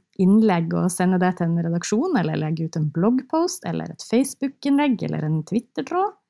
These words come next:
Eller rett og slett snakke med familie og venner, og få dem til å sjekke om partiene som de har tenkt å stemme på, sier noe om funksjonshemmedes menneskerettigheter i valgprogrammet sitt. Uansett hva som er aktuelt for deg, så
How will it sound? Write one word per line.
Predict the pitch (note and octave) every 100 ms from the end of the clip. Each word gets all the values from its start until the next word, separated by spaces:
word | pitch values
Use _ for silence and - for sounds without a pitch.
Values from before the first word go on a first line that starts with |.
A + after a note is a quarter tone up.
| _ _ _ _ _ _ -
Eller | D4 A#3 E3
rett | G3 -
og | E3+
slett | F#3+ -
snakke | - G3 - -
med | F#3 E3 E3+
familie | D4 C4+ A#3 E3+
og | E3+
venner, | E3+ F#3 F3 - _ -
og |
få | G#3 A3
dem | B3+ A#3+ E3+
til | F3
å | E3+
sjekke | F3+ - F#3+
om | E3+ F3
partiene | G3+ G3 G3 E3+ E3+
som | F#3 F3+
de | G#4+
har | C4
tenkt | F#3+ F3+
å | F3+
stemme | F3 F3+ F3
på, | E3+ F3 _ _ _ -
sier | - G3 F3
noe | E3+ F3
om | E3+
funksjonshemmedes | E3+ E3+ F3+ F3 F3 E3+ F3 F3 E3+
menneskerettigheter | E3+ - F3+ F3 F3+ F3 G3 F3 _ _ _ -
i | F#3
valgprogrammet | A#3 B3 - F3 G3 F#3+ E3+
sitt. | C3 - - _ _ _ _ _ _ _ _ _ _ _ _ _ _ _ B3+
Uansett | D4+ C#4+ C4 B3+
hva | A3 G#3
som | F3+
er | F3 E3+
aktuelt | F3+ F3+ -
for | F3
deg, | G#3+ F4+ F4+ _ _ -
så | - C4+ C4+